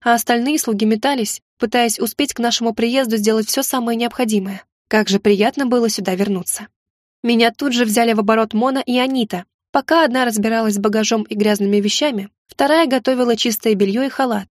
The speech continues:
чтобы я смогла сразу же пойти и принять ванну с дороги. Помогли мне чуть позже и волосы промыть, и себя в более-менее пристойный вид привести,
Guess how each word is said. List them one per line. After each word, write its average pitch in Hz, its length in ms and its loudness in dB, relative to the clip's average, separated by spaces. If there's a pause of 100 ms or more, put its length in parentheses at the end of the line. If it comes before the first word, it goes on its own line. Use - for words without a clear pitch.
(160)
чтобы 214 280 -2
я 226 100 2
смогла 220 280 -2
сразу 233 300 -2
же 220 140 0
пойти 214 320 0
и 277 40 -4
принять 220 320 -2
ванну 233 280 -2
с - 20 -6
дороги. 208 440 -4 (260)
Помогли 269 360 2
мне 330 160 2
чуть 240 200 -6
позже 285 280 -2
и - 120 -2
волосы 226 400 0
промыть, 233 440 -2 (200)
и 254 80 0
себя 208 280 0
в 226 60 -2
более-менее 240 540 0
пристойный 220 420 0
вид 214 160 0
привести, 202 520 0